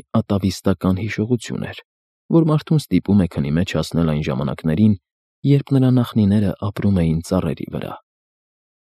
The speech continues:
Այդ հիշողությունը երբեք չէր այցելում Ջոնիին ցերեկվա լույսով, երբ նա արթուն էր լինում։ Այն գալիս էր գիշեր ժամանակ, անկողնում, այն պահին, երբ նրա գիտակցությունը մարում էր սուզվելով քնի մեջ։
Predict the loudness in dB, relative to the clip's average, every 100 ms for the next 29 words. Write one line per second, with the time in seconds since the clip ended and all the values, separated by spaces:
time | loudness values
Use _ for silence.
0 | _ _ _ _ 0 0 2 0 2 2
1 | 2 4 4 4 2 -2 -4 -2 -2 -2
2 | -4 -2 -2 0 2 2 0 -4 -4 -2
3 | -2 -4 -8 -8 -10 -10 -12 -16 _ _
4 | 2 2 2 0 -2 -8 -8 -8 -8 -10
5 | -10 -14 _ _ _ _ _ _ 2 4
6 | 4 2 2 0 2 0 0 -2 0 -2
7 | -4 -6 -8 -14 _ _ _ _ 2 4
8 | 2 0 -6 -10 -18 _ _ _ _ _
9 | 2 4 4 2 4 4 4 0 -2 0
10 | 0 -2 -4 -2 -2 0 2 2 4 4
11 | 4 2 -2 -4 -2 0 0 0 -4 -8
12 | -8 -6 -8 -10 -14